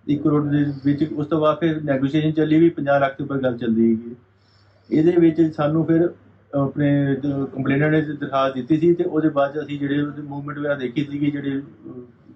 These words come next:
ਕੈਮਰੇਜ਼ ਦੇ ਵਿੱਚ ਤੇ ਨਾਲ ਜਿਹੜੀ ਉਹ ਕੋਈ ਮੋਬਾਈਲ ਦਾ ਟਾਵਰ ਜਿਹੜਾ ਨੰਬਰ ਸੀਗਾ, ਤੇ ਉਹਨਾਂ ਵੀ ਸਾਡੇ ਕੋਲ ਤਿੰਨ ਬੰਦੇ ਜਿਹੜੇ ਸੀਗੇ ਉਹ ਵੈਰੀਫਾਈ ਹੋਏ ਸੀਗੇ।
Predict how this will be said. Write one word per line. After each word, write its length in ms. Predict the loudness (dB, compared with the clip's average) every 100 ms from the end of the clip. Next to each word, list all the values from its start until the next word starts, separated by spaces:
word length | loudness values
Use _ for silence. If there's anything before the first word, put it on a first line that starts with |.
| -2
ਕੈਮਰੇਜ਼ 360 | 0 2 0
ਦੇ 100 | 2
ਵਿੱਚ 220 | 2 2
ਤੇ 120 | 0 -2
ਨਾਲ 160 | 0
ਜਿਹੜੀ 140 | 0 0
ਉਹ 180 | -2
ਕੋਈ 140 | -4 -6
ਮੋਬਾਈਲ 340 | -2 0 0
ਦਾ 80 | -2
ਟਾਵਰ 360 | 0 0 0 -2
ਜਿਹੜਾ 220 | 0 0
ਨੰਬਰ 300 | -2 -2 -2
ਸੀਗਾ, 260 | -2 -4 -6 _ _ -20 -20 -6
ਤੇ 80 | 0
ਉਹਨਾਂ 260 | 4 4
ਵੀ 100 | 4
ਸਾਡੇ 240 | 2 0 2
ਕੋਲ 160 | 0
ਤਿੰਨ 160 | 2 0
ਬੰਦੇ 260 | 0 0 0
ਜਿਹੜੇ 140 | 0
ਸੀਗੇ 300 | -2 -4 -4 -6 -20 -20 _ _ _ -4
ਉਹ 260 | 0 0 2
ਵੈਰੀਫਾਈ 380 | 0 0 -2
ਹੋਏ 160 | 2 2
ਸੀਗੇ। 300 | 2 -2 -4